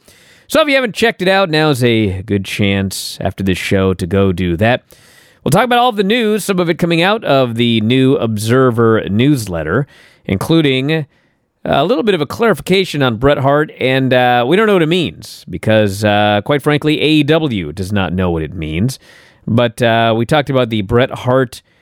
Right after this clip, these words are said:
deal that he had signed with W W E,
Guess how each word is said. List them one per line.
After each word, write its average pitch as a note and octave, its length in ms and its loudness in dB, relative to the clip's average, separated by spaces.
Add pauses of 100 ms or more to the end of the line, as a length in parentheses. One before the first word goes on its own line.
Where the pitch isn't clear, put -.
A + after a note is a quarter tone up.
(320)
deal C3 420 2
that B2+ 80 -2
he A2 80 2
had G#2+ 140 -2
signed C3 400 -2
with G2 180 -6
W B2 220 0
W G#2 320 0
E, G2 240 0